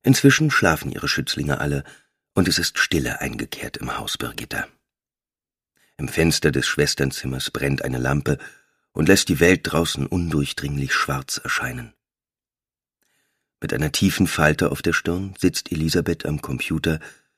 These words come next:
und hält die Vorkommnisse des Abends im Berichtsblatt fest. Es ist fast zwölf und sie merkt, dass sie noch nicht einmal dazu gekommen ist, ihre Abendtablette zu nehmen.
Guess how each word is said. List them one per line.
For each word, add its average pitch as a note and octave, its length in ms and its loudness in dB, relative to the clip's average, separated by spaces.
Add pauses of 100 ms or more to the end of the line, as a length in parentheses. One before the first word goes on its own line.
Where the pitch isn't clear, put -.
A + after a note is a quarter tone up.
(280)
und F#2 160 2
hält A2+ 160 6
die A2 40 2
Vorkommnisse F#2+ 600 4
des - 160 -2
Abends C#2+ 340 0
im - 140 -6
Berichtsblatt - 580 -6
fest. - 360 -10 (1600)
Es - 120 2
ist - 200 0
fast - 300 -2
zwölf - 600 2
und D2+ 100 -4
sie D#2+ 80 2
merkt, E2 480 2
dass C2 80 -6
sie - 80 -4
noch C2+ 140 -2
nicht E2+ 200 0
einmal D2+ 200 4
dazu D2+ 240 0
gekommen D#2+ 380 0
ist, - 200 -2
ihre - 240 -4
Abendtablette C#2+ 760 -2
zu - 140 -6
nehmen. B1 320 -4